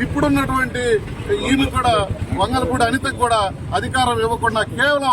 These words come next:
ఆమె ముందు ఒక పోలీస్ జీప్ ఏదో పోతా ఉంటుంది తప్ప ఆమెకు ఎటువంటి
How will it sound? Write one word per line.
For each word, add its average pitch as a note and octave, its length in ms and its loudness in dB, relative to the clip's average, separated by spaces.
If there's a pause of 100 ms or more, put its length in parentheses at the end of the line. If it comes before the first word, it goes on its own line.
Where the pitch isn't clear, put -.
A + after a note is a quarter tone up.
ఆమె A#3 120 -4
ముందు B3 200 -2
ఒక A#3 180 -2
పోలీస్ C4+ 280 0
జీప్ B3+ 220 -4
ఏదో A#3 160 2
పోతా A#3 280 0
ఉంటుంది A3 360 -2
తప్ప F#3 260 -2 (440)
ఆమెకు G3 260 2
ఎటువంటి B3+ 480 0